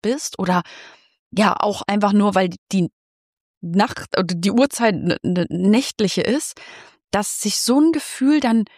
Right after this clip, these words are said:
viel, viel gruseliger anfühlt, als wenn's tagsüber wäre. Tagsüber würde man sich da so gar keine Gedanken drüber machen. Aber wenn man in so einem, ich hab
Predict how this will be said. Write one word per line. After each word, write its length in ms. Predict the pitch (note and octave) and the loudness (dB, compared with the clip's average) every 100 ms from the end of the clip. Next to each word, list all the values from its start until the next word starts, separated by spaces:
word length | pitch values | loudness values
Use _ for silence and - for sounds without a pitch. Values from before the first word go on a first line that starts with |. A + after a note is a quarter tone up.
| _ | _
viel, 400 | - - C#4+ D#4 | -8 0 2 2
viel 280 | - D#4 C#4 | 0 0 0
gruseliger 720 | A3+ A#3+ D#4 A#3 G3 F#3+ F#3+ | 0 0 0 0 0 0 0
anfühlt, 560 | F#3 F#3 - A#3+ C#4+ - | 0 -2 -2 0 0 0
als 220 | G#3 - | -2 0
wenn's 260 | G#3+ G3+ - | 0 0 -4
tagsüber 580 | G#3+ C4 - F#3 F3+ | -4 -4 -4 -2 -2
wäre. 240 | E3+ F#3 G#3+ | 0 0 0
Tagsüber 460 | C#4 C#4 B3 B3 | -2 -2 0 0
würde 140 | A3 A#3+ | 2 2
man 160 | A3+ | 2
sich 120 | G#3+ - | 0 -2
da 140 | A3+ | -2
so 100 | G#3+ | 0
gar 120 | A#3+ | -4
keine 260 | - B3 G#3+ | -2 -2 -2
Gedanken 360 | G#3 A#3+ B3 | -2 -2 -2
drüber 220 | F#3+ F#3 F#3 | -4 -2 -2
machen. 260 | F#3 B3+ - - - - - | -2 -2 -4 -14 -16 -10 -2
Aber 240 | G#3+ A3 | 0 2
wenn 80 | B3+ | 2
man 140 | C#4 | 2
in 200 | B3+ A#3 | 2 2
so 140 | G#3 G#3+ | 2 2
einem, 280 | A3+ A3 G#3 - - - - _ _ _ - | 4 2 0 -12 -20 -20 -20 _ _ _ -10
ich 180 | - | -4
hab 80 | C4+ | -4